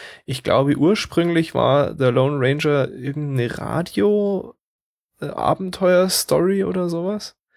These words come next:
Dann gab's wohl auch eine Serie und, und auf irgendeinem Mischmasch daraus basiert halt jetzt auch der Film. Ähm, und, äh, der Lone Ranger ist ein Cowboy. Es ist also ein Western.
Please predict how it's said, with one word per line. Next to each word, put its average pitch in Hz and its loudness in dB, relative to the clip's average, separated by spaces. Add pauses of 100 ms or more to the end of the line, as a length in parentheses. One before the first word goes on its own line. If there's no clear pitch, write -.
(420)
Dann 123 2
gab's - 2
wohl 131 2
auch - 2
eine 127 -2
Serie 180 0
und, 135 -6
und 127 -8
auf 127 2
irgendeinem 143 -2
Mischmasch 147 0
daraus 131 2
basiert 123 2
halt 127 2
jetzt 127 -2
auch 120 0
der - -2
Film. 170 -2 (1120)
Ähm, 131 2 (840)
und, 123 -2
äh, 110 0
der 110 0
Lone 123 0
Ranger 175 2
ist - -2
ein 117 -4
Cowboy. 113 0 (160)
Es - -12
ist - -8
also 127 -2
ein - -2
Western. - 0